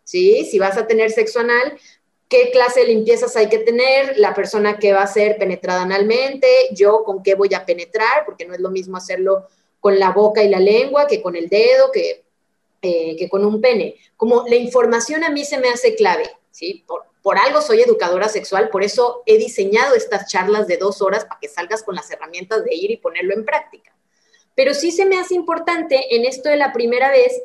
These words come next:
que te seas muy paciente y amoroso. Vas a intentar algo nuevo que puede que al resto del mundo le emocione mucho, pero date la oportunidad de escuchar cuál es tu respuesta. Imagínatelo como una montaña rusa. A un chingo de personas les emociona y van y se suben ocho veces,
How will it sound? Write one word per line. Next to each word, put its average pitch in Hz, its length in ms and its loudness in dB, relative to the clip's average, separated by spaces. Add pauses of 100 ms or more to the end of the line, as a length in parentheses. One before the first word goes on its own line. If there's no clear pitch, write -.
(360)
que 294 120 -6
te 294 140 -8
seas 370 380 0
muy 359 180 0
paciente 302 460 -4
y 285 120 -2
amoroso. 175 460 -2 (220)
Vas 320 340 0
a 427 40 8
intentar 240 500 2
algo 262 260 2
nuevo 269 580 2 (180)
que 220 120 4
puede 285 300 2
que 269 120 0
al 208 80 2
resto 247 340 2
del 202 180 4
mundo 247 240 2
le 262 80 2
emocione 208 400 -2
mucho, 254 600 -2 (320)
pero 233 180 6
date 320 300 2
la 349 80 0
oportunidad 214 540 2
de 254 100 -4
escuchar 220 440 -4
cuál 226 140 0
es 214 160 -2
tu 214 80 0
respuesta. 220 760 -2 (220)
Imagínatelo 277 680 -4
como 233 160 0
una 233 140 2
montaña 208 440 -2
rusa. 247 400 -6 (440)
A 196 80 -2
un 277 100 0
chingo 359 240 0
de 370 80 0
personas 330 440 -2
les 294 200 -2
emociona 269 600 0
y 254 100 -2
van 240 260 0
y 240 60 -6
se 202 120 -4
suben 233 360 0
ocho 220 200 0
veces, 233 400 2